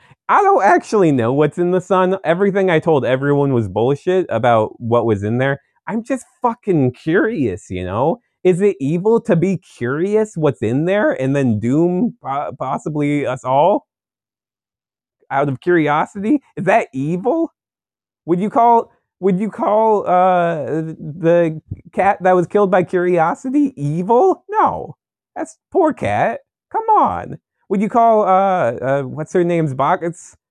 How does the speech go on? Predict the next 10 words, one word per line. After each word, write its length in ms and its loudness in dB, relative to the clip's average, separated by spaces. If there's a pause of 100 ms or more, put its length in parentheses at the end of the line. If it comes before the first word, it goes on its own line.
(280)
Pandora? 680 4 (180)
Would 120 -4
you 80 2
call 420 2
Pandora 760 0
evil? 520 -2 (200)
She 260 -6
was 320 2 (200)
curious. 760 0 (240)
<laughs> 340 -6